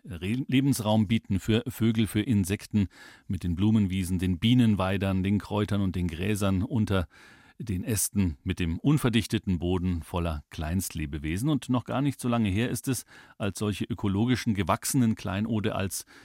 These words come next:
eher unaufgeräumte Landschaft gegolten haben, als so ein bisschen, äh, schlampig dahingewachsen. Das neue Bewusstsein hat aber auch den Bund Naturschutz geplä-, geprägt.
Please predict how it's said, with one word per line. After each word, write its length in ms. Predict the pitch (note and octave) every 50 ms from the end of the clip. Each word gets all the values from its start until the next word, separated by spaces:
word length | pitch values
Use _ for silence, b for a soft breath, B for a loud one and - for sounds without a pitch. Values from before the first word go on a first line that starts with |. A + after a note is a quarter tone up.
| B B B B
eher 280 | - A#2 G#2+ A2 - -
unaufgeräumte 1040 | D3+ E3 F3+ - - A#2+ A#2+ A2 - - C3 A2+ G2 A2 A2 A2 G#2+ - G#2 G2+ -
Landschaft 680 | - F#2 F2+ G2+ D#3 E3+ - - A2+ G2+ - - -
gegolten 520 | - G2 E2+ G#2 G2 F#2+ G2 - A2+ A2 F2+
haben, 320 | G2 G2 G#2 A2+ B2+ C#3
als 220 | - - G#2+ G2+ -
so 100 | A#2 G#2+
ein 80 | G2
bisschen, 400 | F2+ G2+ - - - G2+ G#2 -
äh, 140 | - - A2+
schlampig 560 | - - A2+ A2 C3 C3+ - C#3 A2+ - - -
dahingewachsen. 760 | - G2+ G2 C3 D#3 C3+ A#2+ G2 G#2+ A2 - - C#3+ D3 B B B B B B B B B B
Das 160 | - G2+ F#2
neue 220 | A2 A2 A#2+ A2+
Bewusstsein 800 | G2+ G#2 F#2+ G#2+ B2+ C3 - - - C#3 D3 E3 F#3+ F#3+ E3+ C#3+
hat 300 | B2 C3 - - - - -
aber 220 | - A#2 A#2+ A2+
auch 260 | G#2 A2+ A2+ - -
den 220 | - A#2 G#2+ A2 G2
Bund 180 | A#2 A#2 -
Naturschutz 640 | A#2+ A2 F#2 - B2 C#3 C#3 - - E2 - - -
geplä-, 540 | - F2 D#2 - - - E2 D#2+ D#2+ - -
geprägt. 680 | - E2+ F2+ F2 - D#2+ E2 F2 G2 C3+ C3 - -